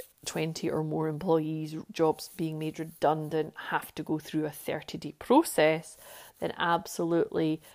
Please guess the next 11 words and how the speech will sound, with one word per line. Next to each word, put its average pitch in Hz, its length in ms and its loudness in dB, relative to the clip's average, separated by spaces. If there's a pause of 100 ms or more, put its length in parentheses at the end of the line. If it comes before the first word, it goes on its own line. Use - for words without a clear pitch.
(280)
seriously 156 520 -2
consider - 560 -6
if - 180 -10
you 165 120 -2
want 160 320 -4
to 151 340 -2 (380)
bring 156 240 -6
your 156 300 -2
employment 151 640 -6
tribunal 156 440 -6
claim 151 420 -6